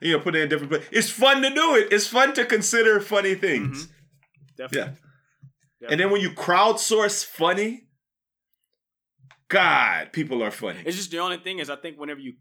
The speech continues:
Speaker 2: do that, whenever you crowdsource funny, you gotta, you gotta risk, you know, like, risk your idea because it's the internet.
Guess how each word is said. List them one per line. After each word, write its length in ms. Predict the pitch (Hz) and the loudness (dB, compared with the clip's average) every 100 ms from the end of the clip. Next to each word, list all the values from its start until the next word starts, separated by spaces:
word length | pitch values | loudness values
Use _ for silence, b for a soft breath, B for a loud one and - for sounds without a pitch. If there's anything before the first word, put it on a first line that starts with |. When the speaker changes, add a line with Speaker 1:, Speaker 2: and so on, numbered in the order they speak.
| 127 | _
Speaker 2:
do 220 | 127 170 | -12 -8
that, 160 | 143 123 | -8 -10
whenever 180 | 131 131 | -12 -14
you 100 | 123 | -16
crowdsource 640 | 143 139 135 - 131 120 | -10 -8 -8 -12 -16 -16
funny, 240 | 139 143 | -18 -16
you 120 | 143 | -14
gotta, 240 | 127 127 120 127 | -12 -12 -12 -18
you 120 | 123 | -16
gotta 280 | 123 120 117 _ _ _ | -14 -14 -18 _ _ _
risk, 440 | 113 135 139 - - _ _ _ _ _ _ _ | -14 -12 -12 -14 -18 _ _ _ _ _ _ _
you 120 | 139 | -10
know, 140 | 143 151 | -10 -8
like, 160 | 127 123 | -10 -10
risk 360 | 120 156 - 139 | -10 -10 -10 -10
your 160 | 131 | -8
idea 480 | 127 127 120 131 127 - _ - | -6 -6 -10 -12 -14 -18 _ -18
because 420 | 135 135 113 - _ _ _ _ | -14 -14 -14 -20 _ _ _ _
it's 180 | 123 - | -20 -20
the 140 | 120 | -14
internet. 360 | 127 147 117 92 | -12 -10 -12 -18